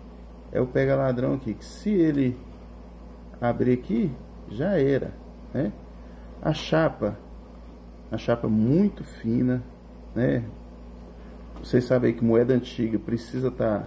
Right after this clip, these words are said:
polindo de vez em quando. Então, quando começar a polir isso aqui,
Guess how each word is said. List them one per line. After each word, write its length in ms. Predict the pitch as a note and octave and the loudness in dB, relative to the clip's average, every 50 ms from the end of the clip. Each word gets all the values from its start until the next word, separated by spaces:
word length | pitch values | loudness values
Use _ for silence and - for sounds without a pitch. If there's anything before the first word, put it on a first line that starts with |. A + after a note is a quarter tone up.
| - - - - - - - - - | -8 -14 -16 -18 -18 -18 -12 -4 2
polindo 360 | C#3+ D3+ C3+ B2+ C#3 C#3+ C#3+ | 2 4 4 4 4 4 2
de 80 | C3 A#2+ | 0 2
vez 220 | G#2 A2+ A2+ A2+ | 2 2 2 2
em 40 | A2 | -2
quando. 360 | G#2 - - D3 F3 - F3+ - - - - - - - - - - | -6 -4 -2 -2 0 -2 -2 -4 -10 -18 -18 -18 -18 -18 -12 -4 -4
Então, 240 | C#3 C3+ F#3 F#3 F#3 | 0 2 2 0 2
quando 280 | - - F#3+ G3 G3 | 2 4 2 2 2
começar 480 | - - G3 F#3+ F3+ F3 E3+ - G3 G3 | 2 2 4 4 4 4 2 2 0 -2
a 20 | |
polir 280 | G3 - G#3 F#3 F3 E3+ | 0 0 0 2 2 2
isso 160 | E3 - D#3+ | 0 0 -2
aqui, 380 | C#3+ - - C3+ C3+ A#2+ A2 | -4 -2 0 0 2 2 0